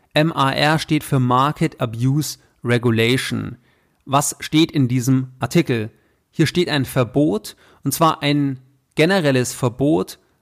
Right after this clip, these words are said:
von Eigengeschäften, von Führungskräften. Also generell dürfen die keine Aktien, keine Anleihen kaufen,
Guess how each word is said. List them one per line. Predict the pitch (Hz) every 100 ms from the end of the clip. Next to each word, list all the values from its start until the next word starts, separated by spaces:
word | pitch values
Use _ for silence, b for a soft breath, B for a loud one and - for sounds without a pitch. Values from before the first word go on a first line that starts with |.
| _
von | - 147 151
Eigengeschäften, | 123 160 196 196 - 175 - - 190 185 -
von | - 151
Führungskräften. | 131 175 190 185 - 180 170 - 185 180 170 b b
Also | 127 127 165 135 - _
generell | 160 170 170 156
dürfen | 160 151 131
die | -
keine | - 185 202 120
Aktien, | 156 - 170 147
keine | 165 170 165
Anleihen | 143 143 131 127
kaufen, | 147 156 - 180